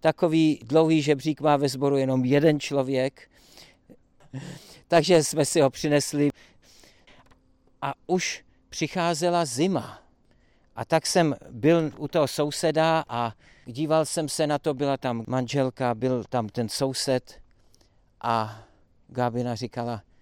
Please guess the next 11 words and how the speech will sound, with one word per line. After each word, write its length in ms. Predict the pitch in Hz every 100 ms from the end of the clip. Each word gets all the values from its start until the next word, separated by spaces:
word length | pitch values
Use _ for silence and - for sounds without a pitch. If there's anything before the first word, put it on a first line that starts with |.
| _ -
„Nech 300 | 113 113 -
to 140 | 120
na 280 | 110 - 104
jaro.“ 440 | 113 110 107 110 107 _ -
A 60 | 117
soused 400 | - 139 - 123
říkal: 340 | 127 - 113 - _ -
„Nech 260 | 127 -
to 140 | - 120
na 140 | 107
jaro.“ 400 | 107 104 107 107